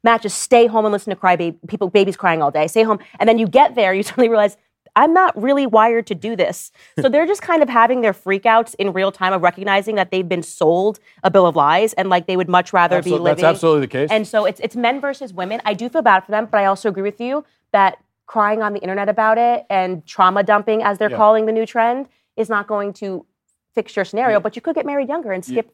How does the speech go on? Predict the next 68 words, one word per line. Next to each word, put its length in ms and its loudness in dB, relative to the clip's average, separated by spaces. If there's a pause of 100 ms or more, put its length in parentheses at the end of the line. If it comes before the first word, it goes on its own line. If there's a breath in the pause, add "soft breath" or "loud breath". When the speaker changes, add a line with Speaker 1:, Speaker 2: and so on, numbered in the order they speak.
Speaker 2:
you're 120 -6
a 20 0
hu-, 60 2
Speaker 1:
university. 260 -2
Speaker 2:
you're 100 2
a 40 0
hundred 160 0
percent 180 0
right 80 6
in 100 -2
everything 300 0
that 80 -4
you 60 -6
said. 260 -4
The 80 -6
only 160 -4
thing 160 -6
that 100 0
I'll 80 2
say, 220 -4
though, 260 -8 (400)
is 160 -10
that 260 2
for 80 -6
a 60 -2
lot 180 6
of 80 0
these 160 -4
young 160 -4
women 200 -6
that 100 -2
are 60 -4
complaining, 540 -10 (580)
one 240 0
of 60 0
the 100 0
things 240 -4
that 100 -6
they're 140 0
complaining 420 -4
about 400 -10
is 140 -12
that 120 -6
they 80 -8
don't 160 -2
have 120 -2
enough 180 -4
free 180 -6
time 380 -6
and 80 -10
that 80 -10
they 60 -8
have 100 -6
to 60 -18
do 120 -8
a 40 -4
lot 160 0
of 80 -12
work 180 -6
and 80 -12
it's 100 -14
very 200 -10
hard. 320 -2
And 80 -10
my 120 0
point 280 -6
is 120 -8
that, 220 -4